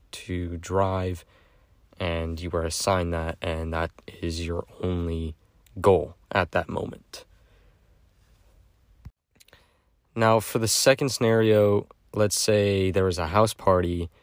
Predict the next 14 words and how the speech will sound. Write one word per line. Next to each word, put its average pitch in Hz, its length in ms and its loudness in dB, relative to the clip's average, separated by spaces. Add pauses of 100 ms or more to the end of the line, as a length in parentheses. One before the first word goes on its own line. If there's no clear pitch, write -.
(420)
and 87 640 2 (160)
someone 90 720 2
O 95 180 2
Ds 92 720 -2 (880)
or 90 260 2
gets 87 320 0
alcohol 95 540 4
poisoning, 85 840 0 (720)
the 90 400 -2
best 101 480 2
thing 98 220 0
to - 120 -8
do 82 480 -2 (480)
is 80 760 -4